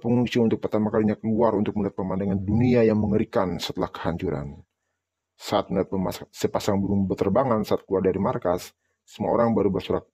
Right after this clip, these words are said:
gembira bahwa bumi kembali aman setelah kehancuran terjadi. Kemudian pandangan orbital meng-, mengungkapkan kawah bercahaya besar di mana meteor Clark ketika itu menimpa permukaan bumi dengan dahsyat.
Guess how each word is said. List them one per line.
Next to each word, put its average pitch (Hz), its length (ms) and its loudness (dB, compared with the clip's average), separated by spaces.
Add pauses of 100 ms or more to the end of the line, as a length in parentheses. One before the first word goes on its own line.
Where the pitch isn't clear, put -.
(160)
gembira 98 480 2
bahwa 92 320 2
bumi 95 160 0
kembali 101 320 -2
aman 107 320 4
setelah 87 240 -4
kehancuran 85 480 -6
terjadi. 76 560 -8 (1800)
Kemudian 92 400 -2
pandangan 87 400 -2
orbital 92 480 0
meng-, 87 320 -6
mengungkapkan 101 800 0 (240)
kawah 95 320 -2
bercahaya 92 400 0
besar 104 320 0
di 101 160 -2
mana 95 320 0
meteor 92 320 -2
Clark - 400 -6
ketika - 240 -4
itu 104 160 -2
menimpa 92 320 -4
permukaan 92 400 -6
bumi 104 240 0
dengan 85 240 -8
dahsyat. 78 400 -6